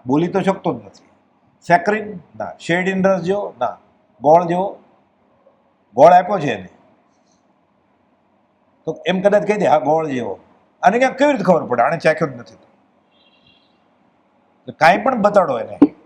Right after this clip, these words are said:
મધુર વસ્તુ, મધ, એટલે કેમ ખબર પડે? છે મૂંગો,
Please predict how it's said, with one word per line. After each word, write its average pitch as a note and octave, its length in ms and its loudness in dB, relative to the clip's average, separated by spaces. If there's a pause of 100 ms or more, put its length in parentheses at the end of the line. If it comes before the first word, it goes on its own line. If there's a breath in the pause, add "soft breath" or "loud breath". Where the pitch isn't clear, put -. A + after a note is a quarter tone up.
(180)
મધુર C#3+ 320 2
વસ્તુ, D3 360 -6
મધ, D3 260 0 (2000)
એટલે E3+ 240 -8
કેમ G3+ 260 -2
ખબર D3+ 220 -2
પડે? A#2+ 280 -12 (1080)
છે E3+ 60 0
મૂંગો, F3 460 -2